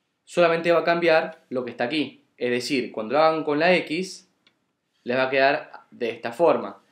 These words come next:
Y cuando lo hagan con el uno, les va a quedar de esta forma. Así que si quieren, se pueden saltar todo este tema de las ecuaciones que yo hice aquí, ¿bien?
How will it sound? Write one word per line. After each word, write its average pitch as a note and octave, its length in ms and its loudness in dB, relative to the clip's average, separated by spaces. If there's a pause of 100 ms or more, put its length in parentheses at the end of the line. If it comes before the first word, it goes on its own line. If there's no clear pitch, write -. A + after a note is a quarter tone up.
(200)
Y - 80 -16
cuando A#2 240 -4
lo C3+ 60 4
hagan C3+ 260 2
con A#2+ 380 -2 (140)
el C3+ 200 -2
uno, E3+ 500 -2 (200)
les A#2 160 -10
va A#2+ 80 0
a A#2+ 60 -4
quedar B2 520 -2 (380)
de A#2 480 -6 (160)
esta G#2+ 320 -16
forma. G#2 520 -2 (360)
Así C3 200 -6
que C3 80 -2
si C3 140 -8
quieren, E3 340 0
se C3+ 140 -10
pueden C3 200 -2
saltar C3 460 0
todo A2+ 100 -8
este A#2 160 -14
tema A#2 320 -4
de A2 80 -8
las A2 160 -16
ecuaciones A#2 520 -4
que G#2+ 80 -10
yo B2 120 -6
hice B2 160 -4
aquí, D3+ 380 -6 (640)
¿bien? C3 340 -2